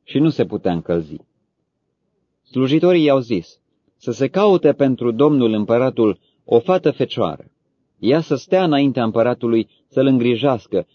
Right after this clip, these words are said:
și să se culce la sânul tău. Și domnul meu împăratul se va încălzi." Au căutat în tot ținutul lui Israel o fată tânără și frumoasă și au găsit-o pe Abishag, Sunamita,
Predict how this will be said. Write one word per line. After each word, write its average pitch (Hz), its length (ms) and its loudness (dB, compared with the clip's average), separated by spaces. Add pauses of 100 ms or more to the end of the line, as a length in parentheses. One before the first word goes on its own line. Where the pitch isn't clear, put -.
(120)
și - 160 -12
să 147 140 -4
se 135 160 -2
culce 156 380 0
la 120 120 2
sânul 113 360 -4
tău. 90 340 -6 (720)
Și - 180 -10
domnul 151 420 2
meu 131 240 2
împăratul 120 520 0
se - 160 -4
va 107 160 0
încălzi." 101 580 -4 (1800)
Au 123 160 2
căutat 170 420 2
în 180 120 2
tot 175 180 0
ținutul 143 400 -2
lui 113 120 0
Israel 120 420 -2
o 80 120 -4
fată 120 300 -6
tânără 104 400 -2
și 92 160 -8
frumoasă 107 500 -4
și 123 180 -8
au 120 180 0
găsit-o 139 400 -2
pe 120 180 -2
Abishag, 110 580 -2
Sunamita, 104 640 -6